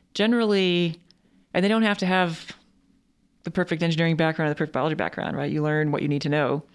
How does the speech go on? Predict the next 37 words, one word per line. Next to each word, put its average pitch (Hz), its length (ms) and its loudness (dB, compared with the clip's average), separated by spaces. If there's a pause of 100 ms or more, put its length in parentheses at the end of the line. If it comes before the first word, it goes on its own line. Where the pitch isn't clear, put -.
(600)
But 156 100 0
you 170 80 0
need 170 120 2
to 165 60 0
be 160 100 2
passionate 139 420 0
about 131 200 0
it - 280 -4
and 139 180 -2
passionate 139 320 -2
about 135 200 -2
why 139 160 0
you 143 120 2
need 127 140 -2
to 156 80 -2
know 131 160 0
it - 80 -2
and 135 100 -2
why 135 140 0
you 135 140 0
want 120 180 -2
to - 60 -4
know 135 180 -2
it. - 160 -8 (360)
So 170 160 2
I, 160 120 0
I 165 80 2
think 208 220 2
it's - 180 -2
really, 170 540 2
um, 139 380 -2 (720)
an 160 120 2
ability 160 380 2
to 147 100 2 (260)
collaborate 156 640 0
and 160 100 -2
communicate 175 580 -2